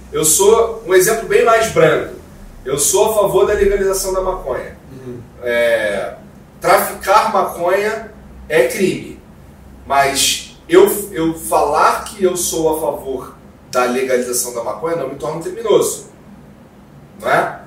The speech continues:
Speaker 2: Uhum.
Speaker 1: Então, assim, você fazer apologia ao nazismo é crime. Você,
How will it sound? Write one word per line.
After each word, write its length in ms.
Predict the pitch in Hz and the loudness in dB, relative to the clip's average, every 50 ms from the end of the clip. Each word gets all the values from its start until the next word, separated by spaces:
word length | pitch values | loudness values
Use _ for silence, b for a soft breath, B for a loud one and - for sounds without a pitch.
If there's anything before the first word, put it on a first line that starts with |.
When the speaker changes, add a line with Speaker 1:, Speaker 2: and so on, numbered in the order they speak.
| - | -20
Speaker 2:
Uhum. 60 | 123 120 - 120 | -18 -16 -14 -10
Speaker 1:
Então, 120 | 120 151 | -6 -2
assim, 260 | 165 170 - - - - | 0 0 0 0 -2 -4
você 200 | - - - 175 | -4 -4 -4 -4
fazer 340 | 147 - 156 - - 190 220 | -2 0 0 0 2 0 0
apologia 560 | 226 - - 202 185 165 156 139 - - 175 | 0 0 0 0 0 0 0 -2 -2 -2 0
ao 80 | 165 - | 0 0
nazismo 600 | - - - - - 190 - - - - - 107 - | 0 -4 -4 -6 -8 -8 -10 -10 -10 -12 -14 -14 -10
é 200 | - - - - | -4 -2 -2 -2
crime. 380 | - - 202 202 196 175 - - | -2 -6 -6 -6 -4 -4 -4 -6
Você, 480 | 101 107 117 - - 147 143 143 - | -8 -8 -6 -6 -6 -6 -6 -8 -10